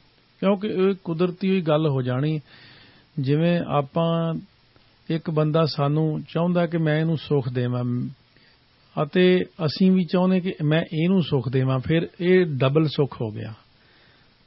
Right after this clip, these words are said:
ਦੋਨੋਂ ਇੱਕ ਦੂਜੇ ਨੂੰ ਸੁੱਖ ਦੇਣਾ ਚਾਹੁੰਦੇ ਤੇ ਜ਼ਿੰਦਗੀ ਸੁਖੀ ਹੋ ਜਾਂਦੀ। ਇੱਕ ਕਹਿੰਦਾ ਮੈਂ ਇਹਨੂੰ ਦੁੱਖ ਦੇਣਾ, ਉਹ ਵੀ ਅੰਦਰੋਂ ਸੋਚੀ ਜਾਂਦਾ ਮੈਂ ਇਹਨੂੰ ਦੁੱਖ ਦੇਣਾ, ਉਹ ਜ਼ਿਆਦਾ ਦੁੱਖ ਹੋ ਗਿਆ ਖੜਾ।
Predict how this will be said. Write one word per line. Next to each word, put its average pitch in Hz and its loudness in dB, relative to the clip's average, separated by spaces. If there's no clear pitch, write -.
ਦੋਨੋਂ 156 4
ਇੱਕ 170 2
ਦੂਜੇ 156 0
ਨੂੰ 160 2
ਸੁੱਖ 143 0
ਦੇਣਾ 139 2
ਚਾਹੁੰਦੇ 139 0
ਤੇ 147 0
ਜ਼ਿੰਦਗੀ 127 -2
ਸੁਖੀ 131 -4
ਹੋ 113 -4
ਜਾਂਦੀ। - -12
ਇੱਕ 185 -2
ਕਹਿੰਦਾ 196 4
ਮੈਂ 180 4
ਇਹਨੂੰ 180 0
ਦੁੱਖ 147 -2
ਦੇਣਾ, 123 0
ਉਹ 170 0
ਵੀ 208 4
ਅੰਦਰੋਂ 165 4
ਸੋਚੀ 147 2
ਜਾਂਦਾ 151 4
ਮੈਂ 147 2
ਇਹਨੂੰ 180 2
ਦੁੱਖ 131 -2
ਦੇਣਾ, 147 2
ਉਹ 156 2
ਜ਼ਿਆਦਾ 131 4
ਦੁੱਖ 127 -2
ਹੋ 123 0
ਗਿਆ 123 0
ਖੜਾ। 123 -4